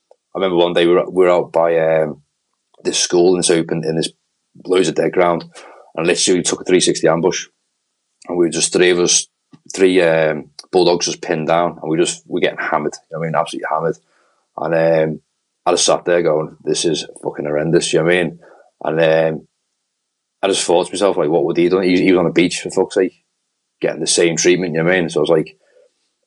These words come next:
just before you know it, you, you fought your way out of it, and, and even today, when I feel like I've had to stand up today in front of a load of people and do a, a big, like, brief, you know what I mean? A big,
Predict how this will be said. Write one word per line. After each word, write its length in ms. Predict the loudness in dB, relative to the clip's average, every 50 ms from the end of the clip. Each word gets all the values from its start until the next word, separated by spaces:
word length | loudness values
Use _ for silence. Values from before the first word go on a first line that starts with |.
| _ -18 -8 -6
just 260 | -4 -4 -4 -8 -12 _ _ _ _ _ _ _ _ _ _ _ _
before 240 | -12 -6 -2 -2 -2
you 60 | 0
know 160 | 0 2 2
it, 120 | 0 0 -2
you, 240 | -6 -8 -8 -8 -12 _ _ _ _ _ _ _ _ _ _ _ _
you 100 | -14 -12
fought 280 | -4 -2 0 0 0 0
your 100 | 0 0
way 100 | 2 2
out 200 | 2 2 2 0
of 100 | -2 -2
it, 120 | -4 -4
and, 240 | -6 -8 -10 -12 -14 _ -20 -20 -20 -20 -20 -20 _ _ _ _ -20 -20 -18 -18 -16 -16 -10 -6
and 140 | -2 0
even 180 | 2 2 2 2
today, 380 | 0 0 2 2 2 2 0 0
when 120 | -2 -2 -2
I 40 | -2
feel 140 | -2 0
like 320 | 0 0 0 -2 -6 -12 -18 _ _ _ _ _
I've 100 | 0 0
had 140 | 0 0 -2
to 140 | -4 -6 -6
stand 420 | -6 -8 -6 -4 -2 -2 0 0
up 160 | -2 -2 -4 -10
today 320 | -16 -8 -4 -2 0 0
in 100 | 0 -2
front 200 | -4 -8 -8 -8
of 100 | -6 -4
a 40 | 0
load 220 | 0 2 2 2 2
of 80 | 2
people 320 | 2 0 0 2 2 2 2
and 100 | 2 2
do 80 | 2
a, 160 | 4 2 2 0
a 100 | -2 -2
big, 200 | -2 0 0 0
like, 200 | 0 -2 -2 -2 0
brief, 280 | 0 0 0 0 -2
you 80 | -2 -2
know 60 | 0
what 80 | 0 0
I 20 |
mean? 80 | 0 0
A 20 |
big, 160 | -2 -2 -2